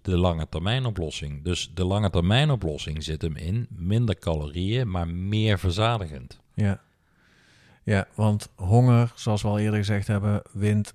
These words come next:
Speaker 2: altijd, omdat het evolutionair gezien een, eigenlijk in feite een overlevingsprikkel is.
Speaker 1: Ja, dat is, eh, honger,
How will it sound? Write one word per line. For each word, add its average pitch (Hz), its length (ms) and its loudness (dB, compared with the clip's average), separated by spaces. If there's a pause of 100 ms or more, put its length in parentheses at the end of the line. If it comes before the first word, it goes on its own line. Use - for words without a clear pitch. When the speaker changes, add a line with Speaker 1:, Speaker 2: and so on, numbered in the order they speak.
Speaker 2:
altijd, 101 560 0
omdat 98 300 -2
het 95 140 -12
evolutionair 98 640 -2
gezien 98 260 0
een, 92 260 0
eigenlijk 101 300 -4
in 98 80 -6
feite 92 300 -4
een 90 80 -4
overlevingsprikkel 90 880 -6
is. - 260 -10
Speaker 1:
Ja, - 180 -8 (180)
dat 82 160 -10
is, 80 220 -6
eh, 80 260 -4 (500)
honger, 92 460 -2